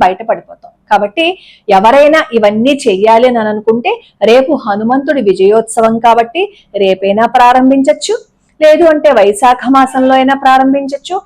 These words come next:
లేదు అంటే మంగళవారం గాని శనివారం గాని, అది మీ ఇష్టం అన్నమాట. నమ్మకంగా, భక్తిగా, శ్రద్ధగా చేస్తూ హనుమంతుడు ఎలా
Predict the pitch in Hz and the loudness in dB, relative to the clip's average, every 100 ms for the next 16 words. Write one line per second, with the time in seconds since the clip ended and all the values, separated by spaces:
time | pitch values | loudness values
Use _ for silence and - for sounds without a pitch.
0 | _ _ 240 247 269 302 269 269 240 196 | _ _ 2 2 2 0 0 0 0 -2
1 | 190 208 240 262 277 269 294 539 - - | 0 2 4 2 2 -2 -2 -6 -6 -4
2 | 262 214 196 196 180 180 220 220 453 - | -2 0 0 -2 -6 -6 -6 -4 -6 -10
3 | 220 208 185 - 226 202 180 175 - - | -8 -8 -8 -10 -8 -8 -10 -12 -12 -14
4 | _ _ 208 202 214 262 277 254 233 247 | _ _ -2 0 0 -2 0 -2 2 0
5 | 226 196 196 - 262 262 247 240 190 175 | 0 -2 -6 -2 0 2 2 0 -2 -2
6 | 220 220 226 202 185 - 262 349 262 - | 0 0 0 -2 -8 -4 -2 0 -2 -8
7 | _ _ - 233 262 359 381 359 381 349 | _ _ -2 0 2 2 2 0 0 2
8 | 220 202 247 | 0 2 2